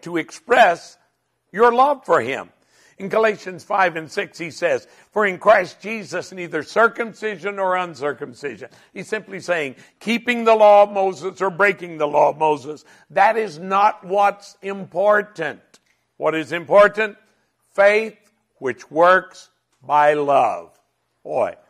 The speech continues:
that, that is making it simple, isn't it? That's putting it in our life. You see, the truth of it is, it seems like we must experience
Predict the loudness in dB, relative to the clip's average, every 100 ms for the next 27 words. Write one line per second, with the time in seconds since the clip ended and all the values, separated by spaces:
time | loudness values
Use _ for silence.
0 | _ _ _ -2 0 2 0 0 -12 -6
1 | -6 -6 -8 -8 -8 -8 -8 -8 -8 -8
2 | -8 -10 -10 -12 _ _ _ -2 -2 -2
3 | _ -2 -2 -4 -8 -6 0 4 6 6
4 | 4 0 -6 _ _ _ _ _ -20 -18
5 | -14 -14 -14 -8 -10 -8 -2 -2 0 -2
6 | -2 -8 _ _ _ _ _ -16 -16 -12
7 | -8 -8 -8 -10 2 4 4 2 _ _
8 | _ _ _ _ _ -10 -8 -8 -10 -12
9 | -16 -16 _ -6 -4 -6 -12